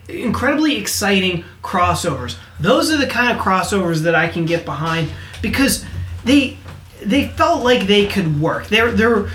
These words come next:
they felt like they could live within the same, like, reality. Whereas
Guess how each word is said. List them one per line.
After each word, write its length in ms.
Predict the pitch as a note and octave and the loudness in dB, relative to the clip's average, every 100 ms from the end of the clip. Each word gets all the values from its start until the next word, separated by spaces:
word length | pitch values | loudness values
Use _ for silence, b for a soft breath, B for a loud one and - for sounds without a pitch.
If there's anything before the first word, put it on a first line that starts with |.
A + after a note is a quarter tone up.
| B B | B B
they 100 | G3 | 0
felt 300 | F#3+ C#4+ C4 | 2 0 2
like 140 | C#4 | 2
they 240 | G3+ G3+ G3+ | 4 4 4
could 160 | A3 | 2
live 380 | F3+ E3+ F3+ E3 | 0 2 0 0
within 340 | D#3+ D#3+ E3+ D#3+ | 0 -2 -2 0
the 80 | |
same, 680 | D3 - F3+ F3 E3+ E3 - - | 0 0 0 0 0 -2 -6 -4
like, 400 | D#3 D3 - - - - | -2 -2 -4 -10 -18 -14
reality. 760 | F3 E3+ D#3+ C#3 C#3+ C#3 A#2 A#2 B B B | -4 -2 2 2 2 -2 -4 -10 B B B
Whereas 800 | E3+ F3 E3+ F3+ F3 E3+ D3 - | 0 2 4 4 4 2 0 -6